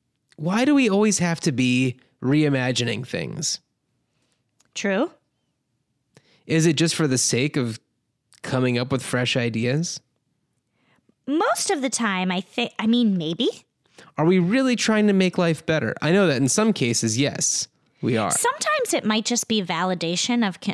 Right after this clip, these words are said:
Speaker 2: of, like, a contribution that you're having. Like, um,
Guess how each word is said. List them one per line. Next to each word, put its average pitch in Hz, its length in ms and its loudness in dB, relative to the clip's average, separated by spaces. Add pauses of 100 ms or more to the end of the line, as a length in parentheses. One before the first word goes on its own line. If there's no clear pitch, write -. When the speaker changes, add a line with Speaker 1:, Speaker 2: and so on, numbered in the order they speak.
(100)
Speaker 2:
of, 165 300 -6
like, 165 220 -6
a 180 100 -4
contribution 180 840 -4
that 196 200 -4
you're 180 80 -4
having. 208 580 -6 (840)
Like, 190 340 -6
um, 175 460 -2